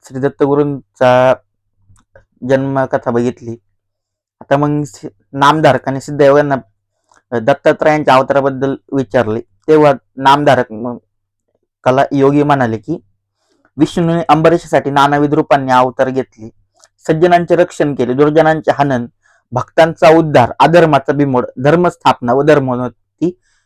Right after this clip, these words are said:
व मानवी उत्क्रांतीस पोषक अशी अनेक कार्य केली. कलियुगात लोक धर्मभ्रष्ट झाले, कर्मभ्रष्ट झाले, तसेच वागू लागले,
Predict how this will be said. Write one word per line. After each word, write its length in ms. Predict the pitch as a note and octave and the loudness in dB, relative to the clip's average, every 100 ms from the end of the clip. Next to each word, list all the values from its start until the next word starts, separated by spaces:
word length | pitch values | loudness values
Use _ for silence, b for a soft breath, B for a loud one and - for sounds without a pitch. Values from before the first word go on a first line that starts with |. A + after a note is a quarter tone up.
| _ | _
व 140 | C#3+ D3+ | 0 2
मानवी 320 | C#3+ D3+ F3 | 2 0 4
उत्क्रांतीस 720 | F3 E3 - E3 D#3 D#3+ - - | 2 2 -4 -2 -2 -6 -8 -2
पोषक 340 | F3+ - G3+ | -2 0 -2
अशी 200 | - - | -2 2
अनेक 300 | C3 C#3+ C#3 - | 0 0 -2 -2
कार्य 220 | A#2+ A#2+ | -2 -2
केली. 320 | B2 A#2 F2+ _ _ _ _ _ _ _ _ | -6 -8 -10 _ _ _ _ _ _ _ _
कलियुगात 380 | F#3 G#3+ A#3 A3+ A3+ | 2 4 6 4 2
लोक 220 | G#3+ A3+ | 2 4
धर्मभ्रष्ट 640 | G3 E3+ F3+ F#3 E3+ - E3 | 4 2 2 2 0 0 0
झाले, 280 | D3 B2 B2+ _ _ _ _ - | 2 0 -6 _ _ _ _ 0
कर्मभ्रष्ट 580 | F3 G#3 G#3 D#3+ - E3+ | 2 4 2 2 -2 2
झाले, 260 | D#3 A#2+ A#2+ _ _ _ - | 2 0 -6 _ _ _ -6
तसेच 280 | E3+ F#3+ F3 | -4 -4 -2
वागू 360 | D3 C3+ D#3 D#3+ | 2 4 4 4
लागले, 380 | D3+ C3+ B2+ | 4 4 0